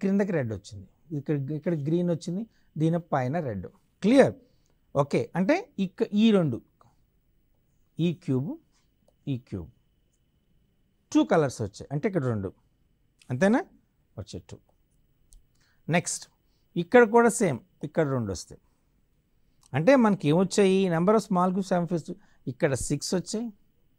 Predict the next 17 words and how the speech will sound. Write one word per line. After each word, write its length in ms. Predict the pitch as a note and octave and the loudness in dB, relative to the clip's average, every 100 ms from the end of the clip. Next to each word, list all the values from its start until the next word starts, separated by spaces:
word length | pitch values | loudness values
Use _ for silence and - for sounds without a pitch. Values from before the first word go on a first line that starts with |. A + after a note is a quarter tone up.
| _ _ - | _ _ -14
ఇక్కడ 160 | A2+ F3+ F#3 | -2 0 0
ఒక 80 | E3+ | -4
six 220 | F3+ F3 F#3+ | -6 -6 -6
వచ్చాయి. 260 | E3+ G3+ G3+ - _ _ - | -6 -8 -10 -14 _ _ -2
Correct? 300 | G3+ B3 - _ _ - B2+ | 0 0 -4 _ _ -12 -12
ఇక్కడ 200 | - F#3+ F#3 | -4 -2 -2
టూ, 60 | F#3 F3+ - | 0 -2 0
ట్వెల్వ్ 260 | E3 F3 E3+ | 2 2 0
ప్లస్ 200 | F3+ E3+ - | -2 -4 -6
టూ, 100 | F#3+ F#3 G3 F3 _ _ _ - | -4 -4 -6 -12 _ _ _ -8
ఇక్కడ 160 | F3+ E3+ | -4 -2
టూ 40 | F3 | -2
వచ్చాయి, 260 | D#3+ - G3 F#3+ _ _ _ _ _ _ _ _ _ | -4 -6 -10 -12 _ _ _ _ _ _ _ _ _
ఫోర్టీన్, 440 | D#3+ D#3 F#3+ F#3+ F3+ - | -2 0 0 0 -4 -8
ఫోర్టీన్ 320 | - D#3+ F#3+ E3 | -4 -2 -2 -2
ప్లస్ 200 | D#3+ D3+ - | -2 -4 -4
టూ 80 | A3 | -4